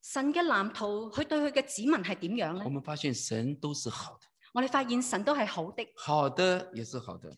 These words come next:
Speaker 1: 好嘅，亦都係好嘅。
Speaker 2: 今天我们碰到不好的，在神里面也是好的。
Speaker 1: 就算今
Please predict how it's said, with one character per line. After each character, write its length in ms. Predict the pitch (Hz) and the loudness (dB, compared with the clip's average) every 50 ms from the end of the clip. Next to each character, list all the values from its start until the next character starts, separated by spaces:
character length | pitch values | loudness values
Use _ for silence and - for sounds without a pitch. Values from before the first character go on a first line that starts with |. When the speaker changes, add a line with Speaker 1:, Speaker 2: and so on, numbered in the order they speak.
| - - - | -18 -18 -12
Speaker 1:
好 140 | - - 196 202 262 | -4 -2 0 0 0
嘅， 260 | - 240 208 202 - - | 2 2 2 2 0 -2
亦 80 | 233 | -6
都 140 | - - 294 | -2 -2 0
係 120 | 302 254 180 | 0 0 -2
好 140 | 160 170 143 | -4 -4 -6
嘅。 180 | 151 165 - 143 | -8 -8 -8 -4
Speaker 2:
今 160 | 139 160 160 | -2 -2 0
天 100 | 165 170 | 2 2
我 60 | 156 | 4
们 100 | 147 151 | 4 4
碰 140 | 147 - 165 | 2 0 0
到 100 | 156 156 | -2 -2
不 160 | - - 240 | 0 2 2
好 220 | - - - 117 | 2 4 2 2
的， 180 | 113 127 123 - - - - _ | 4 2 0 0 -4 -10 -20 _
在 180 | - - 185 160 | 4 6 8 8
神 220 | - - 151 175 | 8 6 4 4
里 100 | 190 170 | 4 2
面 160 | 170 185 190 196 190 | 0 -2 -4 -4 0
也 160 | 196 190 170 | 2 2 2
是 160 | 160 - 277 | 2 0 -4
好 240 | 226 - - - - | -6 -6 -8 -10 -10
的。 100 | - - - - - - - | -10 -12 -14 -14 -16 -6 0
Speaker 1:
就 120 | - 311 | 2 4
算 180 | 311 - 339 349 | 4 6 6 6
今 340 | 339 330 330 349 - 392 | 6 6 4 2 0 2